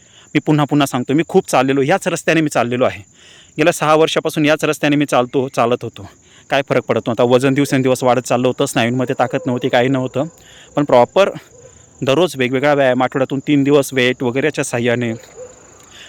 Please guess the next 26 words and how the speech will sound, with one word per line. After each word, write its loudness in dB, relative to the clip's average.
पोटाचे 2
व्यायाम, 0
कोअरचे -2
व्यायाम, -2
म्हणजे -6
पोटाचे -8
म्हणजेच -6
कोअरचे -2
व्यायाम, -2
हॅमस्ट्रिंग, -4
स्ट्रेचिंग. -2
आता 0
इथून 0
गेल्यानंतर 0
मी -2
स्ट्रेचिंग -2
करणार. -2
स्ट्रेचिंग 0
खूप -6
महत्त्वाचं 0
असतं. -10
रनिंगलासुद्धा 2
वॉर्मअपशिवाय 2
सुरुवात -2
करायची 2
नसते. -2